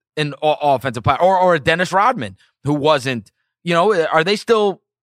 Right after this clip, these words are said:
amazing role players and, and that still all works the same way? Um,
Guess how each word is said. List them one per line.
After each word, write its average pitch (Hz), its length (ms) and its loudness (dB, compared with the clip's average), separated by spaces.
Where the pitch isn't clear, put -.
amazing 185 600 0
role 156 260 2
players 214 680 0
and, 147 300 0
and 151 140 -2
that 151 160 0
still 175 600 -2
all 160 240 2
works 135 420 0
the 139 140 -6
same 151 340 -4
way? 139 460 0
Um, 123 580 -2